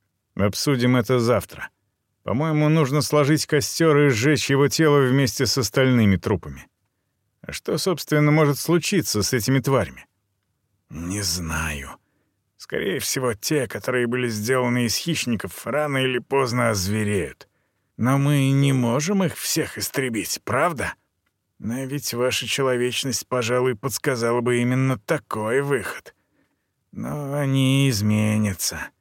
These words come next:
Несомненно, изменятся». Он продолжал молоть всякий вздор, покуда я не потерял терпения. «Черт вас побери!» — воскликнул он в ответ на какое-то мое резкое замечание.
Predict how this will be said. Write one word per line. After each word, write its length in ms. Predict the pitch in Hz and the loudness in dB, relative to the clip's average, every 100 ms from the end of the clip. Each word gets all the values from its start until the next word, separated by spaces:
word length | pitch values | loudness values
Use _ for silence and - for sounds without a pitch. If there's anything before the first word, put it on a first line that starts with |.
| _ _ _ _ | _ _ _ _
Несомненно, 1120 | 196 190 175 - 151 139 131 156 135 98 92 | -8 -2 0 0 0 2 2 2 2 0 0
изменятся». 800 | 95 82 98 90 76 - - - _ _ _ _ _ _ _ _ _ _ _ | -2 -2 -2 -2 -6 -6 -8 -8 _ _ _ _ _ _ _ _ _ _ _
Он 240 | - 175 151 | -6 -4 -2
продолжал 640 | 147 151 147 147 151 160 | -2 2 2 2 4 4
молоть 380 | 139 139 160 151 | 4 4 4 2
всякий 440 | - - 156 135 127 | -2 -2 0 0 0
вздор, 460 | 113 120 170 - - | 0 2 2 2 -2
покуда 340 | 113 208 175 | -6 -2 2
я 140 | 147 139 | 4 4
не 140 | 123 | 2
потерял 420 | 104 - 107 101 | -2 0 2 2
терпения. 640 | 92 98 - 78 64 - - _ _ _ _ _ _ _ - | 2 -2 -2 -8 -8 -16 -20 _ _ _ _ _ _ _ -8
«Черт 640 | - - - 196 - - | -4 -2 0 -2 -2 -4
вас 260 | 151 139 | -2 -2
побери!» — 540 | - 151 151 120 85 - _ _ _ - | -4 -2 0 -2 -4 -8 _ _ _ 0
воскликнул 600 | 101 110 127 110 127 143 | 0 2 -2 0 4 4
он 160 | 131 | 4
в 60 | 104 | 2
ответ 340 | 104 151 139 | 2 0 0
на 80 | 123 | 0
какое-то 380 | 127 147 143 131 | 0 0 2 2
мое 240 | 135 135 | 4 4
резкое 400 | 135 135 - 135 | 4 2 2 2
замечание. 600 | 120 135 123 98 69 69 | 4 2 2 0 -2 -12